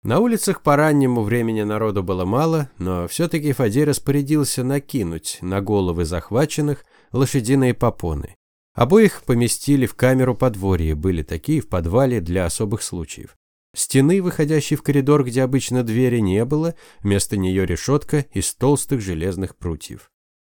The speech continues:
Андрею даже не по себе в подвале стало, уж больно зловещее место.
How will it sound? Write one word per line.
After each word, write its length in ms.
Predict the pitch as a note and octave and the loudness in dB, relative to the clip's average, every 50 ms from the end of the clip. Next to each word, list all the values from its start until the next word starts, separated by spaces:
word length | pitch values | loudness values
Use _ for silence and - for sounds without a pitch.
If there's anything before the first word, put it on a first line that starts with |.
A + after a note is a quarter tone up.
| _ - | _ -6
Андрею 340 | - A2+ A2+ D3+ F#3+ G3 E3 | -2 -2 0 2 2 2 2
даже 220 | C#3+ C#3 B2+ C#3 | 2 2 2 2
не 120 | C#3 C#3+ C#3 | 2 2 2
по 120 | - D3+ | 0 -2
себе 340 | - - D3+ C3 G2+ G2 A2+ | -2 -2 -2 0 0 0 0
в 40 | - | 0
подвале 420 | - B2+ A#2+ A#2+ A2 G#2 F#2+ F2 | 0 -2 -2 0 0 -2 0 -2
стало, 320 | E2+ - - F2 E2 D2+ E2 | -2 -4 -4 -4 -4 -4 -4
уж 140 | E2+ D#2+ F2 | -6 -6 -6
больно 360 | D#2+ E2+ B2 B2+ B2+ C3 C3 | -2 0 2 2 2 2 0
зловещее 800 | A2 A#2 B2 B2+ B2+ B2 A2+ A#2 C#3 C#3 - - - C3 B2 A2+ | 0 0 0 0 0 2 2 2 2 2 0 -2 -2 -2 -2 -2
место. 480 | G2+ F#2+ D#2+ D2 - - - B1 - | -2 -2 -4 -6 -8 -10 -12 -16 -18